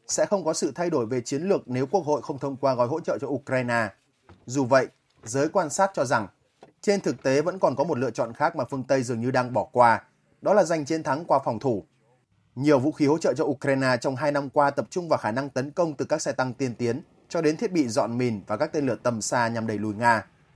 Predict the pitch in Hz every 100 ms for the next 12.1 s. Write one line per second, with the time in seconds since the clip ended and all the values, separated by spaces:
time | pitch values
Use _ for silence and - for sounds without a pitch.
0 | _ _ _ - 156 147 160 143 135 -
1 | 139 139 143 123 113 _ _ - 135 175
2 | 190 185 180 170 160 196 143 110 117 117
3 | 127 165 151 101 113 175 131 - 110 95
4 | 156 151 135 131 139 123 139 135 127 160
5 | - _ 143 147 202 208 143 147 135 139
6 | 131 135 151 175 175 131 156 - 151 131
7 | 117 113 135 160 156 - _ _ - 135
8 | - 135 160 160 170 113 151 160 170 151
9 | 135 107 120 156 101 120 110 120 113 104
10 | _ _ - 190 147 135 147 190 147 120
11 | 107 95 123 113 127 147 98 101 92 104
12 | 110